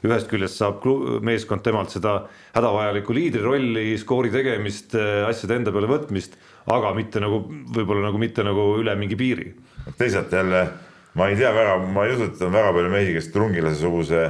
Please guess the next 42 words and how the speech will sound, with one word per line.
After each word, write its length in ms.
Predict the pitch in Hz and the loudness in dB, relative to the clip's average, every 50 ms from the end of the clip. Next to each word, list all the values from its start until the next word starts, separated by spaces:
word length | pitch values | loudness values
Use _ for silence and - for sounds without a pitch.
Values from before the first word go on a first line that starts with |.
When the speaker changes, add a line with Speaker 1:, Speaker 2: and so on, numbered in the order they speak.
| 80 - - - - _ _ _ - - | -2 -6 -14 -20 -20 _ _ _ -10 -4
Speaker 2:
äh, 520 | 80 80 85 85 85 85 87 87 90 87 78 | 0 0 2 2 2 2 2 2 0 0 0
tüübiga 460 | 76 107 113 101 85 87 80 78 78 | 2 2 2 2 0 0 0 0 2
tahaks 300 | 80 87 82 82 80 - - | 2 2 0 0 -2 0 0
väga, 220 | 90 90 85 82 82 82 80 80 82 82 82 82 | 2 2 4 4 4 4 4 4 2 2 0 -2
ütleme, 180 | 80 82 80 82 | -2 -2 -2 -2
konflikti 460 | 82 85 82 - 107 98 - - 71 | -2 -2 -2 -2 -4 -4 -4 -6 -6
minna. 300 | 67 69 67 62 62 60 - - | -4 -4 -4 -6 -8 -8 -4 -2
Speaker 1:
Jaa, 100 | - 151 - | -2 0 0
aga 60 | 127 117 | 0 0
see 80 | 139 | 0
on 60 | 139 131 | 0 0
nagu 80 | 131 143 | 0 0
ideaalvariant 560 | 156 170 165 127 107 113 139 180 185 165 156 | 0 0 0 0 -2 -2 -2 -2 -2 -2 -2
ju 60 | 107 92 | -2 -2
tegelikult, 540 | 87 82 78 71 - - - - - - _ | -2 -4 -4 -6 -8 -12 -14 -16 -20 -12 _
et 140 | - 95 - | -8 -6 -2
sul 160 | - 113 110 | -2 -2 0
on 80 | 101 101 | 0 0
nagu, 160 | 95 107 107 98 - - - - - _ _ - | 0 0 0 -2 -2 -6 -12 -20 -20 _ _ -4
noh, 180 | 101 104 104 - - - - - - | -2 -2 -2 -4 -8 -18 -20 -20 -18
Speaker 2:
Me-, 280 | - - 80 85 95 95 | -16 -8 -6 -4 -4 -2
Speaker 1:
mingil 420 | - - 117 139 170 139 135 127 135 | -2 -2 0 2 2 4 4 4 4
Speaker 2:
tegelikult 20 | |
Speaker 1:
hetkel, 80 | 151 - | 2 2
Speaker 2:
ka 100 | 127 143 | 4 4
meeskonna 300 | 143 131 120 120 120 127 | 2 2 2 2 2 2
kapteniga, 420 | 143 143 139 98 90 87 80 76 | 2 2 0 0 0 0 0 0
kusjuures. 120 | 76 76 135 | 2 2 2
Speaker 1:
mingil 320 | 180 202 185 135 117 117 | 4 4 2 2 2 2
hetkel 380 | 127 131 131 - - 120 113 113 | 0 0 0 0 0 0 0 2
oma 200 | 113 120 123 117 110 | 2 2 0 0 0
karjääris 540 | 117 120 123 127 123 123 107 101 98 98 - - - - - - - - - | 0 0 2 2 2 2 0 -2 -2 -4 -8 -14 -20 -20 -20 -20 -16 -8 -4
ma 100 | 101 104 | -2 0
kujutaks 360 | 101 135 127 131 - 110 - 135 | 2 2 2 2 0 -2 0 0
ette, 300 | 131 131 131 - 113 107 107 | 0 0 -2 -2 -2 0 0
võiks 340 | 104 113 120 117 120 - - - 117 | 0 0 -2 -2 -4 -6 -4 0 2
Hagintsi-sugune 800 | 117 113 117 139 143 135 117 101 107 107 113 123 113 120 110 - | 2 4 4 2 2 0 -2 -4 -4 -2 -2 0 0 0 0 0
tänulik 400 | 185 180 160 120 92 87 85 - | 0 0 0 0 -2 -2 -4 -2
olla, 280 | 98 87 80 78 78 78 | -2 -2 -2 -4 -4 -6
et 80 | 80 - | -4 -4
näed, 220 | 98 95 90 82 - | -2 -2 -2 -2 0
tuli 220 | - 135 131 123 | 0 0 2 2